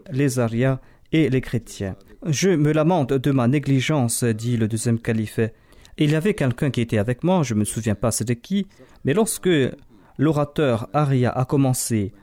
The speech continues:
à insulter le saint prophète, paix soit sur lui, je me suis levé, j'ai dit que je vais pas l'écouter.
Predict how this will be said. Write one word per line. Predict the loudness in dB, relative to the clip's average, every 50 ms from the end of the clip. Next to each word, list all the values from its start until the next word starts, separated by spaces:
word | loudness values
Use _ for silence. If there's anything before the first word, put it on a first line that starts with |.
| -12 _
à | -6 -6 -2 0 0
insulter | 0 0 0 0 0 -2 -2 -2 -2 0 2 2 2 2
le | 0 -2
saint | -2 0 -2 -2
prophète, | 0 -2 -2 0 0 -2 -2 -2
paix | -4 -4
soit | -2 -2 -4
sur | -2 -2 0 0
lui, | 0 0
je | 0 0 0
me | 0
suis | -2 -4 -4
levé, | -4 -2 0 2 2 2 2 0 -4 _ _ -20 -20 -16 -10 -6
j'ai | -2 -2 0
dit | 0 0 0
que | 0 0 -2
je | -2 0
vais | -2 -2
pas | 0 0 0 0
l'écouter. | 0 0 0 -2 -2 -4 -2 -2 -2 -2 -2 -2